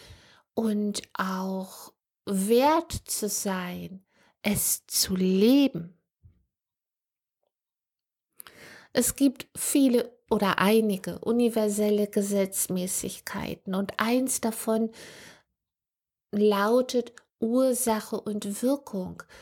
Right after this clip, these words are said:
Wenn meine Aussendung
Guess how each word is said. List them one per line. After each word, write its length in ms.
Wenn 600
meine 640
Aussendung 1080